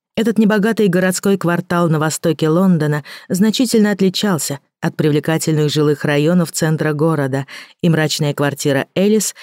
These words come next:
в принципе, была слишком мала для двух женщин, потому что ни одна из них теперь не имела возможности для личной жизни. В квартире имелась крохотная кухня — с унылым видом на север,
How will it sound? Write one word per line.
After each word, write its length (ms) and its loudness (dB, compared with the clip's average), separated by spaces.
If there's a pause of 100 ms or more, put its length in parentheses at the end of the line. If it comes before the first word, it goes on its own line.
(120)
в 100 -20
принципе, 440 2
была 260 2
слишком 420 0
мала 360 4
для 180 0
двух 260 -2
женщин, 600 -2 (340)
потому 300 0
что 160 -2
ни 120 2
одна 400 0
из 180 2
них 240 2 (200)
теперь 300 2
не 200 4
имела 280 2
возможности 680 0
для 180 2
личной 440 -2
жизни. 680 -4 (520)
В 100 -20
квартире 440 2
имелась 320 2
крохотная 640 -2
кухня — 520 0 (220)
с 120 -4
унылым 320 4
видом 300 4
на 140 2
север, 500 0